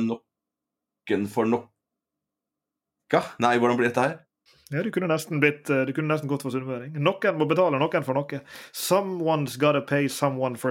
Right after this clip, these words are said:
Speaker 2: something." Det er jo den mest basale, eh, på en måte, finansielle dimensjonen av en forretningsmodell.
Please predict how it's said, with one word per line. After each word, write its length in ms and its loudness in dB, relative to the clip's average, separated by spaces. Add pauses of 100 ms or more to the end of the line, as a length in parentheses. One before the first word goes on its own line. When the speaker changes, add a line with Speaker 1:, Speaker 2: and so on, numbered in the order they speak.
Speaker 2:
something." 480 -4
Det 140 2
er 80 2
jo 80 2
den 80 0
mest 180 -2
basale, 560 2
eh, 400 -2
på 80 -4
en 60 -2
måte, 420 0 (480)
finansielle 640 2
dimensjonen 420 -2
av 140 2
en 80 -6
forretningsmodell. 500 -4